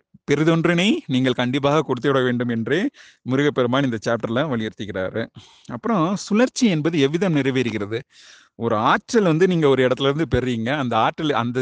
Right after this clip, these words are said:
இடத்துக்கே மறுபடியும் நீங்க வந்து திருப்பி கொடுத்துட்டீங்கன்னா, அந்த ஆற்றலை திருப்பி கொடுத்தீங்கன்னா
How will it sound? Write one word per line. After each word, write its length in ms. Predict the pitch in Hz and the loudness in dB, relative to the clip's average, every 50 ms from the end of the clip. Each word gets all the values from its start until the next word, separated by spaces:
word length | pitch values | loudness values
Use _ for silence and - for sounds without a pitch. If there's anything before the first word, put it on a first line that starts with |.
| 120 - | -4 -2
இடத்துக்கே 420 | - 123 127 165 - - 214 226 | -2 -2 -2 -2 -2 -2 -4 -2
மறுபடியும் 460 | 226 170 151 160 175 180 190 190 175 156 | 0 2 2 2 2 2 0 0 0 0
நீங்க 240 | 151 151 143 135 | 0 2 2 2
வந்து 420 | 135 131 135 143 170 220 277 370 - _ | 2 2 2 0 0 0 0 -2 -2 _
திருப்பி 280 | 180 165 196 180 196 | -2 -2 -2 -2 -2
கொடுத்துட்டீங்கன்னா, 720 | - 160 139 127 - - 131 113 107 117 117 127 131 117 104 | -2 -2 -4 -4 -8 -8 -8 -6 -4 -2 -2 0 -2 -2 -2
அந்த 180 | 117 120 117 | 0 2 2
ஆற்றலை 340 | 117 139 151 170 156 156 139 | 2 2 0 -2 -4 -4 -2
திருப்பி 260 | 120 135 135 139 165 | -4 -4 -4 -4 -4
கொடுத்தீங்கன்னா 520 | 127 135 120 - 123 110 107 104 120 185 | -4 -4 -4 -4 -4 -4 -2 -2 -2 -2